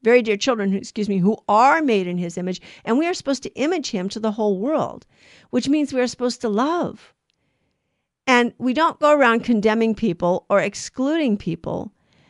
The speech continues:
but sin divides us. And this is what happened in the beginning. Adam and Eve were at perfect peace with each other and with God. And they could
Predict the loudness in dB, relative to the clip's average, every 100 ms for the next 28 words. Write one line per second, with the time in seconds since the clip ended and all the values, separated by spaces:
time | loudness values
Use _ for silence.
0 | _ _ -2 -2 -6 -4 0 2 2 2
1 | 0 2 2 2 0 -4 -6 -6 -16 -18
2 | -20 _ _ _ _ -4 -2 -4 -4 -4
3 | -2 -4 -4 -4 -2 -2 0 -2 0 -2
4 | -2 -8 -14 _ _ _ _ _ _ 4
5 | 4 4 -2 0 0 2 2 -2 0 2
6 | 4 0 -4 -6 -6 -6 0 0 0 -6
7 | -6 _ _ 0 0 0 -4 -4 -6 -2
8 | 0 2 0 0 -4 -6 -4 -4 -4 -6
9 | -14 -20 _ _ _ _ _ _ _ _
10 | _ _ _ _ _ _ 2 4 4 0
11 | -6